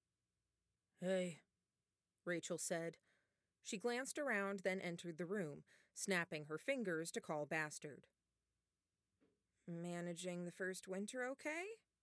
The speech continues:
"Managing." "You know you can send an email or make a phone call.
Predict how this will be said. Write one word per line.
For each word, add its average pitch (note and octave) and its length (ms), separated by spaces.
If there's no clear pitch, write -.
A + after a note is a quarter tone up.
"Managing." E3 760
"You A3+ 240
know A#3+ 220
you D#4 160
can C4+ 240
send G3 340
an A#3+ 100
email A#3+ 500
or F3 220
make F3 280
a - 60
phone A#3 320
call. F3+ 440